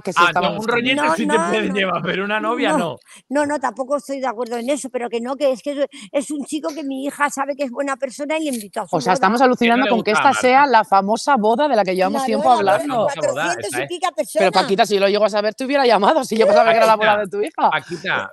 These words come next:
Speaker 1: <laughs> O sea,
Speaker 2: Paquita,
Speaker 3: Dime.
Speaker 2: escúchame, a mí
Speaker 3: Dime.
Speaker 2: me chivaron varios invitados de la boda. Yo es que soy,
Speaker 3: Sí.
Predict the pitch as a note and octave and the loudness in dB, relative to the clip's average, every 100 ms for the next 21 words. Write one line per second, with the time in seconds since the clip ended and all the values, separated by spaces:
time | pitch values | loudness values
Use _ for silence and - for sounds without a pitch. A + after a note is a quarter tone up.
0 | - G#3+ A#3+ A3 A3+ G3+ E3 C4 F#4 F4+ | -10 -8 -4 2 4 2 0 -6 -6 -4
1 | A3 D3+ G#2 - _ _ - D3+ D#3+ F#3 | -6 -6 -8 -12 _ _ -2 -2 -2 -6
2 | F3+ B2+ - _ C#3+ D3 C#3+ C3+ - C#3 | -6 -10 -14 _ -14 -10 -8 -10 -12 -8
3 | D3 D3 A2+ G2 G#2 C3 B2+ A#2 A#2 A2+ | -6 -4 -6 -10 -6 -6 -6 -8 -12 -14
4 | A2 B2+ A#2 G#2+ G#2 G#2 A#2 C#3+ D3 D3+ | -12 -10 -8 -10 -12 -10 -8 -8 -8 -10
5 | D#3 E3 F#3 G#3 C#4 | -12 -10 -8 -8 -10